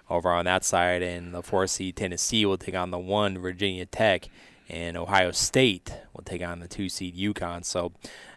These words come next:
I guess, you know, Iowa, Ohio State, Maryland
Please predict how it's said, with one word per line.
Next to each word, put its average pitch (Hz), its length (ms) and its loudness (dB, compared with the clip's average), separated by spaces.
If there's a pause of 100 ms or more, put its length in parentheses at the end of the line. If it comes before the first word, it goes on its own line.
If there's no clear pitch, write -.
I 165 40 0
guess, 180 360 8
you 190 80 6
know, 185 180 8 (400)
Iowa, 147 600 8 (140)
Ohio 127 280 8
State, 123 320 2
Maryland 107 540 4